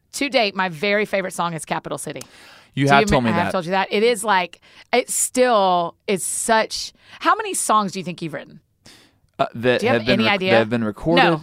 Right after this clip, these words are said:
Speaker 1: that you've written.
Speaker 2: Um, maybe two hundred.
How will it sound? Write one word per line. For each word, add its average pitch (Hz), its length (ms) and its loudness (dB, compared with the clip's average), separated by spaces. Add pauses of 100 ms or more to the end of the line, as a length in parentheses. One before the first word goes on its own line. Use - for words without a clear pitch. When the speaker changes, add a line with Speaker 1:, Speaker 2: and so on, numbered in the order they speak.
(140)
Speaker 1:
that 196 120 -4
you've 175 160 -4
written. 165 340 -8 (1000)
Speaker 2:
Um, 151 2000 -4
maybe 165 760 -2
two 156 160 -2
hundred. 156 360 -4